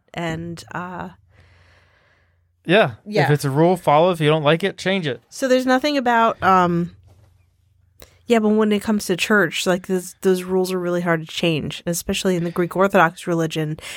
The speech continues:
Speaker 1: 'cause it's not like we ha-, just have, like, a pope who can willy-nilly change the rules based on how he sees it. Y-, we have a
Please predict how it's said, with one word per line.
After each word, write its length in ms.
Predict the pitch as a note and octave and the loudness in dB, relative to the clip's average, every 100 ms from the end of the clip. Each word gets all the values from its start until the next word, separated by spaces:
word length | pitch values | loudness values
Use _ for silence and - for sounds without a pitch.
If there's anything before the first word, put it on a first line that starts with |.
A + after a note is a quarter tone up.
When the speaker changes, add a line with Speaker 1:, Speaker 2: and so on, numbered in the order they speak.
| - - | -10 -2
Speaker 1:
'cause 180 | G3 | -2
it's 100 | F#3 | 0
not 280 | G3 G3+ - | 2 4 4
like 200 | F#3+ F#3+ | 2 2
we 120 | F#3 | 0
ha-, 100 | F3 | 0
just 220 | F3 E3+ F3 | -2 -4 0
have, 280 | E3 E3+ - _ | 0 -2 -10 _
like, 180 | E3+ E3 - - - | -6 -6 -12 -8 -2
a 100 | G3 | 2
pope 440 | - G3+ G3+ F#3+ | 4 4 2 2
who 180 | G3+ F#3+ | 0 -2
can 240 | G3+ F3+ | -2 -2
willy-nilly 880 | E3 F#3 F#3 F3+ F3 F3+ F3 E3+ D#3+ | 0 2 2 2 2 2 2 2 0
change 460 | - F3 E3+ E3+ E3+ | -2 -2 -2 -2 -2
the 100 | F3+ | -4
rules 500 | F3+ F#3 F3 F3 E3+ | 0 2 2 0 2
based 300 | E3 E3 - | 0 2 2
on 180 | D#3+ E3 | 0 0
how 200 | - E3+ | -2 -2
he 220 | E3+ F#3 G3+ | 0 -2 -2
sees 360 | - E3 D3+ | 0 -2 -2
it. 280 | D3+ D3 - - - - - - _ G3 | -2 -4 -6 -18 -20 -20 -20 -20 _ -10
Y-, 320 | F3 F3+ - | -8 -10 -12
we 320 | F3 F#3 A3+ A3+ | -8 0 4 4
have 180 | A3+ | 4
a 160 | F#3+ | 4